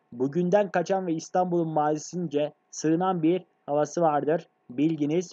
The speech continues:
olsun. Arkadaşlarım şu eserleri önemli karşınıza çıkar. Cumartesi Yalnızlığı, Pastırma Yazı, Bir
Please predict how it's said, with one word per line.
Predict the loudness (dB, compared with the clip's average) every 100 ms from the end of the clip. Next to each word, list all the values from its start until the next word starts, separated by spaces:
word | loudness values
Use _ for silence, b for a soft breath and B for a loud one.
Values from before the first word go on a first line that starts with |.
| -8
olsun. | -6 -8 -12 -20 _ _ _ b b b
Arkadaşlarım | 0 4 4 6 0 4
şu | 4
eserleri | 4 2 4 4
önemli | 4 4 4 0 0
karşınıza | 2 2 0 0 0
çıkar. | 0 0 0
Cumartesi | -2 4 4 4 -2 0
Yalnızlığı, | 4 4 4 0 2 2 2 -2 _ _ _ _ _ _ _ _ _ _ _ _ -2
Pastırma | 0 0 0 2 4
Yazı, | 4 6 4 2 0 _ _ _ _ _ _ _ _ _ _ _ _ _ 0
Bir | 2 0